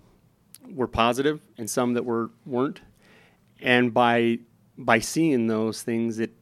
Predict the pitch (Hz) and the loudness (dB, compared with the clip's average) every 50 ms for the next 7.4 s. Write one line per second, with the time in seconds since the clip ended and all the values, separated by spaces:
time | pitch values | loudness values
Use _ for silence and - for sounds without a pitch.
0 | - - 120 117 - - 120 127 - - 113 113 113 110 107 - - 113 110 110 | -16 -14 -14 -6 0 0 0 0 0 -4 -8 -6 -6 -6 -6 -6 -6 -6 -6 -6
1 | 107 - - 113 110 110 110 110 110 113 107 - - - _ _ _ _ _ _ | -8 -8 -8 -8 -6 -6 -4 -4 -4 -6 -6 -8 -12 -16 _ _ _ _ _ _
2 | _ _ _ _ _ _ _ _ _ _ _ - - - - - - 156 135 120 | _ _ _ _ _ _ _ _ _ _ _ -12 -12 -12 -10 -8 -6 -2 -2 0
3 | 113 113 120 123 120 120 120 117 110 123 113 - - - 127 120 - 135 123 127 | 0 0 0 2 2 2 0 0 0 -2 -2 -2 -6 -10 -12 -10 -8 -8 -8 -8
4 | 113 - 131 120 117 117 113 110 113 107 101 123 117 117 117 113 113 113 110 - | -10 -8 -6 -4 -4 -4 -4 -4 -6 -6 -4 -4 -2 0 0 0 0 -2 -4 -8
5 | _ _ _ _ _ _ _ _ _ - 110 - - 135 135 131 120 110 - - | _ _ _ _ _ _ _ _ _ -20 -18 -6 0 0 2 2 0 0 -2 -2
6 | 131 113 123 135 131 135 123 113 107 113 107 - - 123 120 113 - - 127 113 | -2 0 0 -2 -2 -2 -2 -2 -4 -6 -8 -6 -4 -2 -2 -2 -2 -4 -4 -4
7 | 113 110 113 - - 123 117 117 | -4 -8 -10 -10 -8 -6 -6 -6